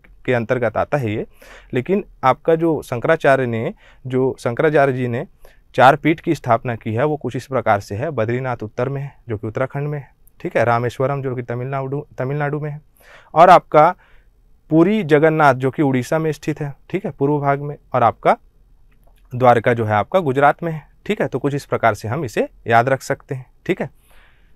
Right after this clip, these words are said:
आगे बढ़ते हैं, यहाँ नक्शे में दिखा देते हैं आपको। ठीक, देखिए प्रश्न क्या बोल रहा था कि देवप्रयाग अलकनंदा एवं भागीरथी नदी के संगम पे है।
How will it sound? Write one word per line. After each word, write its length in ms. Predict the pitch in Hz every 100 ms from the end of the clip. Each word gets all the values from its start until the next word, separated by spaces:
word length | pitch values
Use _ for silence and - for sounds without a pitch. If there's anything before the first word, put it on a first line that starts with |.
| _ _ _ _ - -
आगे 200 | 113 123
बढ़ते 280 | 139 135 139
हैं, 60 |
यहाँ 120 | 131 127
नक्शे 260 | 117 -
में 80 | 143
दिखा 240 | 131 - 131
देते 220 | 139 143
हैं 80 | 135
आपको। 300 | 127 - - _ -
ठीक, 180 | 185 - _ -
देखिए 340 | 127 - 82 - -
प्रश्न 280 | 151 156 170
क्या 140 | 170
बोल 140 | 165 165
रहा 140 | 160
था 180 | 151 180 - - _ _ - _ _
कि 180 | 185 233 -
देवप्रयाग 720 | 127 165 220 175 147 143 190
अलकनंदा 600 | - 147 170 170 156 151 160
एवं 220 | 160 156
भागीरथी 500 | 120 127 147 143 147
नदी 240 | 135 139
के 100 | 143
संगम 360 | - 131 135 131
पे 120 | -
है। 160 | 127